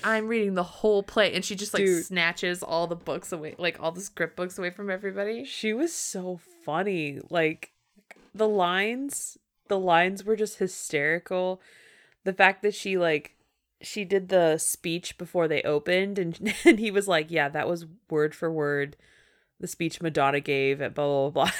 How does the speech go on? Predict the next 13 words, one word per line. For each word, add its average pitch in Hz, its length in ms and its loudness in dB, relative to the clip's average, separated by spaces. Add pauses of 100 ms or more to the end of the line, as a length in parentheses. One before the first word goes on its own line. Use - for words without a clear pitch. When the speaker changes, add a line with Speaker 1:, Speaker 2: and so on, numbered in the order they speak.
Speaker 2:
<laughs> - 200 -4
It's, 554 640 2 (120)
like, 302 220 -2 (240)
Speaker 1:
<laughs> 185 220 -4
Speaker 2:
epic. 160 320 4 (580)
Um, 175 320 6 (220)
the 220 120 6
fact 202 300 2
that 240 140 0
she 226 180 -4
was 196 300 2
in 175 340 0
the 180 300 -6